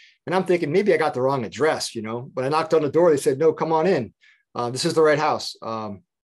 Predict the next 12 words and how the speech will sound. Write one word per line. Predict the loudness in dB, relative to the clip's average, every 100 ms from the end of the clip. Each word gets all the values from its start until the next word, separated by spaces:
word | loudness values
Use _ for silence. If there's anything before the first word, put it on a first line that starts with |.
| _
huge, | -8 0 4 4 4 2
massive | 0 2 0 2
ice | 2 2
dams. | -2 -2 0
They | 2
had | 4
ice | 4 4
dams | 2 2 2
so | 2 2
bad | 2 0 -2 -4 -20 -20 _ 0
that | 0 2
the | -2 -2